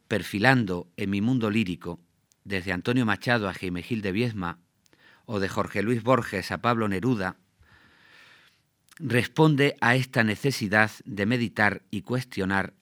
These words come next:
algunos callejones sin salida de la modernidad. El alarido o el susurro,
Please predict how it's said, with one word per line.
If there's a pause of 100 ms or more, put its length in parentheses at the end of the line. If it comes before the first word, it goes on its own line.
algunos
callejones (180)
sin
salida
de
la
modernidad. (1080)
El
alarido
o
el
susurro,